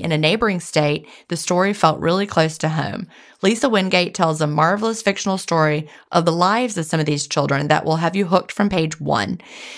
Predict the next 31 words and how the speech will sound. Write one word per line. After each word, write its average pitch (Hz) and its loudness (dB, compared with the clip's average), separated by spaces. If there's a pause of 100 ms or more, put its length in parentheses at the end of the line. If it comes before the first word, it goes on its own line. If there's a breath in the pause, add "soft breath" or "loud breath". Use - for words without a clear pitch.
(140 loud breath)
She - 0
even 220 2
wrote 190 2
a 170 0
kind 170 0
of 147 -2
sequel 165 0
where 156 0
she 160 -4
interviewed 202 0
surviving 170 2
family 170 0
members 156 0
who 185 -2
lost 160 0
loved 156 2
ones 151 0
and - 0
a - 0
few 175 2
of 185 -2
the 220 0
children 160 0
who 160 -2
were 160 0
separated 196 0
from 208 -6
their 202 0
families 156 -2
and 160 -2
sold. 143 -2